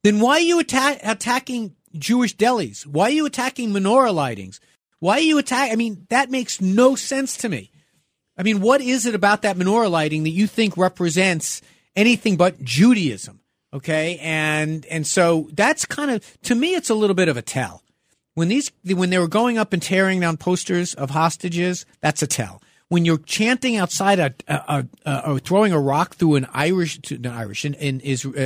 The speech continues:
a, a, uh, a, a Jewish deli or some, I mean, then, then you're just doing anti-Semitism, which I think is, is why I think they backed away from doing things around menorahs.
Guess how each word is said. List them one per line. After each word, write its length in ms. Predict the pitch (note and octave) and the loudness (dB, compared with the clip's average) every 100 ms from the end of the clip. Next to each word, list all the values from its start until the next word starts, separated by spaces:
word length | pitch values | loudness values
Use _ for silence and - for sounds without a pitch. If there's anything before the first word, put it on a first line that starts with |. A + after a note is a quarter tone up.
| - | -4
a, 260 | B2+ A#2+ A#2+ | -4 -4 -4
a, 0 | |
uh, 200 | A#2 A2 - - - _ _ | -6 -6 -10 -20 -20 _ _
a, 500 | C#3 A#2+ - C3+ A#2 | -6 -6 -4 -6 -4
a 100 | C3+ | -2
Jewish 380 | A2+ E3 G#3 - | 2 4 4 2
deli 500 | - A#2+ E3+ A#3 A3+ _ _ _ _ _ _ | -2 -2 2 2 0 _ _ _ _ _ _
or 200 | - C#3+ | -2 0
some, 300 | B2 - G#3+ | 0 0 0
I 140 | A3 F#3 | -2 -2
mean, 200 | G3+ F3 | -4 -6
then, 440 | - F#3+ B3+ D4+ G3+ | -6 -2 0 -2 0
then 220 | G#3+ C4+ | 0 0
you're 120 | A3+ | 0
just 240 | E3 F3+ - | 0 -2 0
doing 240 | F#3 E3+ | 0 2
anti-Semitism, 840 | D#3+ D3+ C#3+ - E3+ B2+ A2 G2+ | 0 -2 -4 -2 -2 -4 -8 -12
which 200 | G#2+ G#2 | -14 -12
I 60 | A2 | -12
think 200 | - B2 | -8 -6
is, 160 | A#2+ - | -6 -4
is 180 | C#3 | -6
why 480 | A#2+ C3 F3+ E3 C#3 | -2 2 4 4 0
I 100 | B2+ | -4
think 320 | A#2 - A3+ - | -4 0 0 0
they 140 | D3 | -2
backed 340 | A#2+ C#3 B2+ | 0 -2 -2
away 220 | B2 B2+ A#2+ | -4 -4 -4
from 200 | - A2 | -6 -6
doing 240 | C3 B2 | -4 -4
things 240 | - G#2 | -8 -12
around 220 | A2 G2 F#2 | -10 -12 -12
menorahs. 320 | G2 F2+ | -14 -16